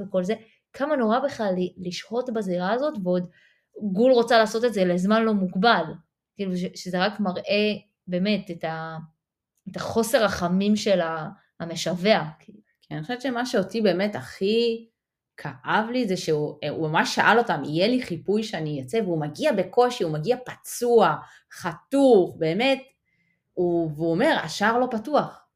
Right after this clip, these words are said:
Speaker 2: אני, אין לי, אה, כי הדבר האחרון, מילא לא יורים על המיועדים מאחוריי, אין לי לאן לצאת, אני עם הגב לקיר, אני חסר אונים, וממש את מבינה שגול, אומרת, כאילו, כנראה כזה,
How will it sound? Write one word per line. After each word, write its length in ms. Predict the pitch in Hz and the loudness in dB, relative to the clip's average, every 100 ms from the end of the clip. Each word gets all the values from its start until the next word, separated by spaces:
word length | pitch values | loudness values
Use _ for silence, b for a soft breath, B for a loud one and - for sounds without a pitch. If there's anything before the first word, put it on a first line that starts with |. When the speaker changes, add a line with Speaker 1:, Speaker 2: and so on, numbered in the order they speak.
| _ _ _ _ | _ _ _ _
Speaker 2:
אני, 320 | 139 - 180 175 | -8 -4 -2 0
אין 260 | 196 262 | 2 4
לי, 260 | 269 190 - | 4 2 -2
אה, 80 | 165 | -6
כי 100 | 160 | -2
הדבר 220 | 165 170 | -2 0
האחרון, 440 | 208 262 208 226 226 | 2 2 2 0 0
מילא 180 | 233 240 | 2 2
לא 100 | 247 | 4
יורים 440 | 233 190 202 254 | 4 4 0 2
על 100 | 240 | 2
המיועדים 720 | 220 208 202 185 180 165 165 | 2 2 0 -2 -2 -2 -2
מאחוריי, 680 | 233 208 208 160 160 240 262 | -2 -2 -4 -6 -2 -2 -2
אין 280 | - 196 254 | -2 -2 0
לי 260 | 269 269 233 | 0 0 0
לאן 180 | 214 247 | 0 -2
לצאת, 280 | 233 294 254 | -6 -6 -6
אני 240 | - 160 160 | -8 -6 -6
עם 100 | 160 | -6
הגב 260 | 151 196 220 | -4 -4 -4
לקיר, 520 | 190 - 170 175 180 180 _ _ _ _ _ | -8 -8 -10 -8 -10 -14 _ _ _ _ _
אני 340 | - 170 165 - | -6 -4 -6 -8
חסר 360 | - 160 214 220 | -14 -6 0 2
אונים, 460 | 214 175 180 214 165 | 2 0 -2 -4 -4
וממש 480 | 151 139 143 202 254 | -8 -8 -6 -6 -6
את 120 | - | -10
מבינה 340 | 123 131 175 214 | -12 -8 -8 -8
שגול, 720 | - 143 147 196 233 247 247 _ _ _ _ _ | -10 -12 -2 2 2 2 -4 _ _ _ _ _
אומרת, 360 | 175 208 220 - | 0 2 2 -2
כאילו, 200 | 196 185 | -2 -2
כנראה 280 | 190 190 233 226 _ | -2 0 0 0 _
כזה, 200 | - 208 | -2 0